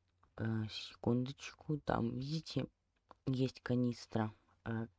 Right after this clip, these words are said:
и, как вы знаете, канистры имеют свойство взрываться.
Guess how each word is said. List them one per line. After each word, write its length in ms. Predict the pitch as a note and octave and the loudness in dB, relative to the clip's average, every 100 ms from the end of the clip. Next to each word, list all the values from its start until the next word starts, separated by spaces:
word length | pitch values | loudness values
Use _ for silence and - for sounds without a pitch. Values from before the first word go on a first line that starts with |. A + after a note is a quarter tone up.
| - - | -10 0
и, 580 | C3+ C3+ C3 C3 C3+ - | 2 2 2 2 0 2
как 260 | C3+ - | 0 4
вы 80 | C3 | 2
знаете, 480 | B2+ C3+ E3 D#3 - | 6 6 6 4 -4
канистры 560 | - B2+ C3+ - - B2 | 0 0 0 -6 -4 -2
имеют 320 | B2 A#2+ - | 0 0 -2
свойство 400 | - A#2+ - A#2+ | 2 2 2 -2
взрываться. 760 | A#2 A2+ A#2 B2 C#3+ - - | 0 2 4 4 2 -2 -16